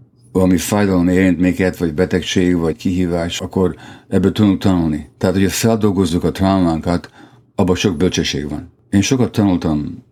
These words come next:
arról, hogy átdolgoztam, amennyire átdolgoztam, nem teljesség még most se, a traumámat, ebből én sokat tanultam.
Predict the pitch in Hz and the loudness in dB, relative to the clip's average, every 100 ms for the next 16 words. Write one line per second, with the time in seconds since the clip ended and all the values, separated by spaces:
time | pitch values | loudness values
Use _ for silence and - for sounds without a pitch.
0 | _ _ - 98 85 87 95 98 92 78 | _ _ -2 0 2 2 4 4 2 0
1 | 85 80 - 80 73 - - - 101 98 | -2 -2 -2 -2 -2 -4 -10 -4 0 2
2 | 92 87 90 98 85 82 76 - 80 71 | 4 2 2 0 2 2 -2 -2 -2 -4
3 | - 90 87 76 90 82 - 87 87 90 | -4 0 0 2 2 0 2 2 4 2
4 | 98 - 82 85 - - - - 87 85 | 0 -2 -4 -4 -16 -18 -18 -8 -4 0
5 | 104 104 87 82 92 104 - - _ _ | 2 4 2 2 0 -2 -10 -20 _ _
6 | - 101 110 104 117 110 113 101 71 64 | 0 2 2 2 0 0 0 0 -2 -6
7 | 64 | -8